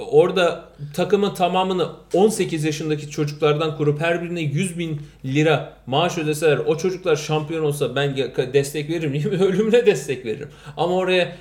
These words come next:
her birinin ortalama iki, iki buçuk milyon euro maaş aldığı ve,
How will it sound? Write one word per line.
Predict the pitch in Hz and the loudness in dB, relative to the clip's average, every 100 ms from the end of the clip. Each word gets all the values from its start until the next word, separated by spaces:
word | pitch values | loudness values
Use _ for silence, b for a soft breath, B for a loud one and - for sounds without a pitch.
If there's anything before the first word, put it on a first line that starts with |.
| - | -4
her | 180 175 | -2 0
birinin | 175 175 | -2 -2
ortalama | 170 160 170 170 165 | -2 0 0 -2 -2
iki, | 165 156 147 170 | -6 -8 -10 -10
iki | 151 180 | -6 -8
buçuk | 151 - | -8 -8
milyon | 156 151 151 | -4 0 2
euro | 151 143 | 4 2
maaş | 143 147 147 | 2 0 0
aldığı | 147 127 123 127 127 B B B | 0 -2 -2 -4 -4 B B B
ve, | 127 135 135 | 2 4 4